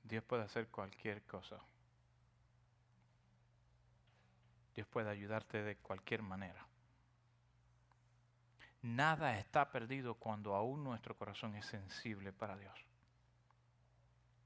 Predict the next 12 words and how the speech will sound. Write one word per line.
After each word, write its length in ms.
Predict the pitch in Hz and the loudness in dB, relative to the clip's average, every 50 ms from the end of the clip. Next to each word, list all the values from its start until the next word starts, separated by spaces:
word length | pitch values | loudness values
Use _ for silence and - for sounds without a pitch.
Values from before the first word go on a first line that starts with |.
| - _ _ _ - - - - - | -20 _ _ _ -20 -20 -20 -10 -6
Nada 360 | 117 117 139 156 156 147 131 | 2 4 6 6 6 4 2
está 260 | 113 - - 147 - | 0 0 -2 -2 -2
perdido 420 | - 127 120 147 151 151 139 127 | -2 -8 -6 -4 -4 -2 -2 -4
cuando 380 | - - 120 117 117 113 113 110 | -2 -2 -2 -2 -2 -2 -4 -6
tú 480 | - - - 139 143 151 156 156 - - - - _ _ _ _ - - | -6 -8 -8 -8 -6 -6 -6 -8 -10 -12 -18 -20 _ _ _ _ -20 -8
puedes 460 | - 139 127 127 131 120 - - - - _ _ _ _ _ _ _ _ _ _ _ _ _ _ _ _ - | -6 -4 -2 -2 -4 -4 -4 -6 -8 -10 _ _ _ _ _ _ _ _ _ _ _ _ _ _ _ _ -14
sentir 880 | - - - - 107 110 110 - - - 147 143 143 143 143 139 135 - - | -8 -8 -6 -6 -6 -6 -8 -8 -4 -2 0 2 2 2 2 2 0 0 2
a 100 | - 120 | 0 0
Dios 340 | 113 123 131 135 127 113 107 | 0 2 0 0 0 0 -2
dentro 380 | 117 120 120 123 - 127 120 113 | -2 -2 -2 -2 -4 -2 -2 -2
de 100 | 107 101 | -2 -2
ti. 300 | - - 113 107 101 | -4 -6 -8 -8 -8